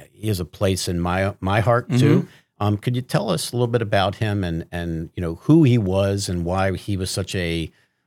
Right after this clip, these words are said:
Speaker 1: uh, majestic, powerful figure?
Speaker 2: He, he is a direct descendant of,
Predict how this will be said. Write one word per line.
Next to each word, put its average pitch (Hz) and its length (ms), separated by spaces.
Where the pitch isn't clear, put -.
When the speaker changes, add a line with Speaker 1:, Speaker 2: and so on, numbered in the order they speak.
Speaker 1:
uh, 78 420
majestic, 90 760
powerful 87 460
figure? 87 360
Speaker 2:
He, 160 320
he 185 280
is 160 120
a 147 60
direct 143 320
descendant 147 580
of, 123 460